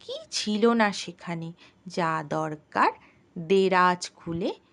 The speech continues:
ডুলি খুলে বের করে দিত। সব ঝকঝক তকতক করত, বাসনের পিঠে মুখ দেখা যেত। ওইখানেই মা,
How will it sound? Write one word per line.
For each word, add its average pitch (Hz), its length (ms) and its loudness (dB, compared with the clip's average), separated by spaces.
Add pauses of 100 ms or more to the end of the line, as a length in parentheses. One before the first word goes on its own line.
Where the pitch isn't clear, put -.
(240)
ডুলি 190 500 0
খুলে 190 360 0 (680)
বের 175 440 -2
করে 180 380 -4
দিত। 170 360 -4 (420)
সব 185 420 -4
ঝকঝক 185 680 -6
তকতক - 480 -4 (100)
করত, 156 440 -8 (480)
বাসনের 160 720 -2 (120)
পিঠে 170 440 -12
মুখ 202 380 -2
দেখা 190 420 -6
যেত। 165 360 -8 (680)
ওইখানেই 226 760 -4
মা, 208 320 -2